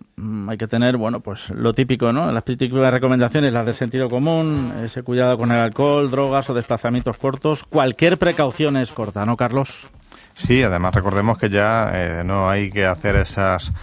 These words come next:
Speaker 2: pensamientos y esas, eh, de, de si con una cerveza doy o no doy, es decir, eh, alcohol cero, porque con cualquier consumo, eh, puede ser sancionado y además incluso puede ser un, un delito penal.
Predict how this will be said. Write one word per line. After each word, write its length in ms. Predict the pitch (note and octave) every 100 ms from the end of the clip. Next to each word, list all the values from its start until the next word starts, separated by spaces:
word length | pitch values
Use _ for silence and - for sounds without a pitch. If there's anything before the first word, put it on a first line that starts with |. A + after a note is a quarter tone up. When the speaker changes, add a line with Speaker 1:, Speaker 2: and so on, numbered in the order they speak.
| -
Speaker 2:
pensamientos 880 | - A2+ G2+ G#2+ G#2+ A2+ G#2+ - G#2+ G2
y 20 |
esas, 480 | G#2 - G#2+ F#2+ - F#2+ - - - - -
eh, 580 | G#2+ A2 G#2+ G#2 G2+ G2 G2
de, 80 |
de 100 | G2+
si 540 | F#2+ - G2+ G2+ G2+ G2
con 300 | - G2 G2+
una 340 | G#2 G#2 G2 -
cerveza 440 | - G2 G2 - F#2+
doy 240 | G2+ G2+
o 100 | G2
no 160 | G2+ F#2+
doy, 400 | G#2 G#2+ G#2+ G#2 -
es 120 | F2
decir, 120 | - - -
eh, 260 | - - - - G1+
alcohol 300 | D#2+ F2 F#2
cero, 240 | - A#2 D#3
porque 560 | E3 F#2+ E2 E2 E2 E2+
con 160 | - E2+
cualquier 300 | D#2+ E2 F2
consumo, 500 | F#2 E2+ G#2 A#2+ C#3 - - - -
eh, 140 | - -
puede 260 | - F#2+
ser 200 | F2 G2
sancionado 680 | E2+ F2+ D2+ F2+ G#2 B2+ D#3+
y 180 | - E2+
además 520 | E2 D2+ F#2+ A2 A#2+
incluso 320 | G#2+ F#2 F2 E2+
puede 220 | F2+ E2+
ser 200 | - F2
un, 220 | E2+ D#2+ - - - -
un 180 | G#2 G2
delito 320 | F#2 F2+ F#2
penal. 360 | F#2 F2+ E2+